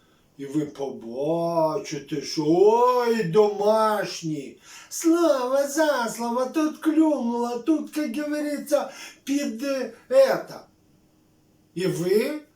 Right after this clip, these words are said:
розтрачуєте свою впевненість. Значить, шановні друзі, прошу вас,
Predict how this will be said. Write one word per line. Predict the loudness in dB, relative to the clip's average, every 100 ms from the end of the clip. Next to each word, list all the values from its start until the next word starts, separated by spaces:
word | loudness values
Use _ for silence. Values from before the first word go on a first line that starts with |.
| _ _ -4
розтрачуєте | -2 -2 -4 -4 0 0 -2 -6 -8 -8 -6 -8
свою | -8 -6 -2 -2
впевненість. | -4 -2 0 0 -2 -6 -12 -14 -4
Значить, | 0 0 -2 -8 -12
шановні | -4 -2 0 2 4 2 0 0
друзі, | 0 0 2 0 -2 -10
прошу | -10 0 4 4 2 -4 -6
вас, | -4 -6 -10